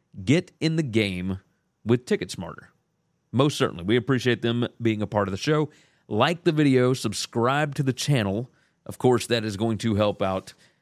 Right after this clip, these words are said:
tremendously. Uh, but we got eight more games that we got to roll through. So,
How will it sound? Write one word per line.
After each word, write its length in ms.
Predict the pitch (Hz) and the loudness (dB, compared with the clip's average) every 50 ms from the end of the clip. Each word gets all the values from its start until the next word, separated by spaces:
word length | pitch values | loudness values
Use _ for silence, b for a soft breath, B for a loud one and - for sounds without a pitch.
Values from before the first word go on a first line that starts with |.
| b b _ | b b _
tremendously. 1000 | - - 123 113 110 107 117 143 151 156 120 95 - - 87 80 73 85 85 - _ _ _ _ _ _ _ _ _ - | -6 -2 0 0 0 -2 -2 -4 -2 -2 -2 -2 -2 -4 -8 -10 -10 -12 -14 -18 _ _ _ _ _ _ _ _ _ -6
Uh, 200 | 95 92 92 92 | -2 -2 0 0
but 120 | 98 95 | 2 2
we 120 | 113 156 | 4 4
got 180 | - 147 117 - - - | 4 2 0 0 0 2
eight 220 | 165 - - - | 2 2 2 0
more 200 | 175 170 165 156 | 0 0 2 2
games 340 | 135 143 139 139 135 131 113 | 2 2 2 2 0 0 0
that 100 | 123 123 | 0 0
we 80 | 131 | 2
got 160 | 117 113 110 - | 2 0 0 0
to 60 | 107 | 0
roll 240 | 110 123 123 120 113 | 2 2 2 2 0
through. 380 | - 120 127 131 135 143 143 | -2 0 0 0 0 0 -2
So, 500 | - - - 135 131 139 170 180 120 - | -4 -2 2 2 4 4 2 0 -4 -8